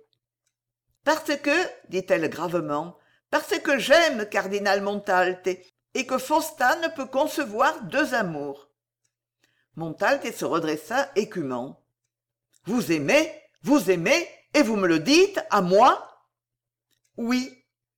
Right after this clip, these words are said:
dit simplement Fausta en le fixant droit dans les yeux. « Vous aimez ? Qui ? Par Daillan, n'est-ce pas ?»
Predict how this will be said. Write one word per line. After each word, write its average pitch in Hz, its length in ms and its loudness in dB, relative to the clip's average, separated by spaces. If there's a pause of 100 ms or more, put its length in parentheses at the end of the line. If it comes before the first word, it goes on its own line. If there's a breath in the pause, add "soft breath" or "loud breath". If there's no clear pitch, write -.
(200)
dit 165 140 -8
simplement 202 540 -4
Fausta 165 600 -6 (200 loud breath)
en 156 80 -6
le 160 120 -2
fixant 214 500 -6
droit - 240 -2
dans 190 140 -2
les 139 300 -4
yeux. « 139 320 -6 (1040)
Vous 190 260 0
aimez ? 277 400 2 (460)
Qui ? - 440 2 (200)
Par 240 180 0
Daillan, 262 420 0
n'est-ce 180 260 -2
pas ?» 370 340 6